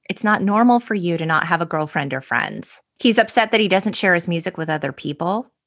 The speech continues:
And he asks him, "Are you a ghost? Like, you're never gonna get discovered. You're never gonna get a record contract if you're only playing to yourself." And I had read in, in a synopsis of this film,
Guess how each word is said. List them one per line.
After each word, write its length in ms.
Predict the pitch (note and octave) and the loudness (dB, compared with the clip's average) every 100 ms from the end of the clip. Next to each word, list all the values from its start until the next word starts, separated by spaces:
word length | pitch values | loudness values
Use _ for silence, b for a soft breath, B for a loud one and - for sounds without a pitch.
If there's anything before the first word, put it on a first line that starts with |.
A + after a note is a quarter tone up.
| - | -2
And 120 | G3 | 0
he 60 | G#3 | 0
asks 400 | - A3 - - | 2 2 0 -4
him, 260 | F#3+ C#3 D3 b b b - | -2 0 -4 b b b -2
"Are 100 | E3+ | 0
you 100 | F#3 | 2
a 80 | B3+ | 2
ghost? 640 | B3+ D3+ F3+ D4+ - - - _ _ | 2 2 2 -2 -8 -14 -18 _ _
Like, 180 | A3 A3 | 0 4
you're 80 | |
never 280 | A3+ A3 C4 | 4 6 4
gonna 160 | C#4+ C#4 | 2 2
get 160 | B3 A3 | 0 0
discovered. 600 | G#3+ - F#3+ F#3 F#3 - | -4 0 2 4 0 -2
You're 100 | D#3 | -2
never 240 | D#3+ A#3+ | 0 2
gonna 220 | C4 B3 | 2 2
get 100 | A#3 | 2
a 60 | G3+ | 2
record 320 | F3+ E3+ F3 | 0 0 -4
contract 600 | - D#3 - D#3+ D3+ - - | -2 -4 -2 -4 -4 -8 -2
if 300 | F3 E3+ - - | 0 0 -4 -6
you're 280 | F#3+ F#3+ | -2 0
only 280 | - G#3 G#3 | 0 0 -2
playing 460 | F3+ F#3+ G3 F3+ D#3 | -2 -4 -2 -4 -6
to 120 | - | -6
yourself." 600 | D3+ D3+ - D4+ A#3 D#3 B B B - | -6 -6 -2 2 2 0 B B B -2
And 220 | A3+ A#3 - | 0 2 2
I 160 | B3 | 2
had 280 | C#4 D#4+ B3+ | 2 0 2
read 260 | D4 A#4+ B4 | 4 6 4
in, 320 | C#4 C4 A3+ B B B _ | 4 4 4 B B B _
in 120 | A#3+ | 4
a 60 | B3 | 4
synopsis 1000 | - G3 F#3 F3+ G#3+ D4+ - E3+ D3+ - - | 2 0 2 4 4 2 -2 -2 -2 0 0
of 140 | E3+ | 0
this 220 | E3 E3 - | -2 -14 -6
film, 500 | D#3+ C3+ - - | -2 -2 -4 -10